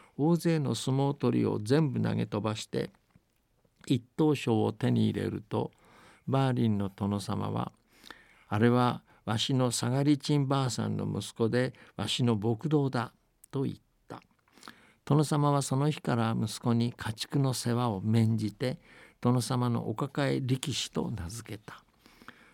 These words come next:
それから若者は三年続けて一等賞を手に入れ、遠近の多くの木で有名になった。多くの村でね。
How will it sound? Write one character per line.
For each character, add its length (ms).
そ 120
れ 80
か 120
ら 100
若 220
者 280
は 220
三 320
年 200
続 260
け 140
て 140
一 260
等 220
賞 180
を 300
手 120
に 220
入 100
れ、 240
遠 260
近 320
の 300
多 240
く 140
の 140
木 200
で 260
有 260
名 220
に 160
な 120
っ 40
た。 140
多 140
く 120
の 60
村 260
で 140
ね。 180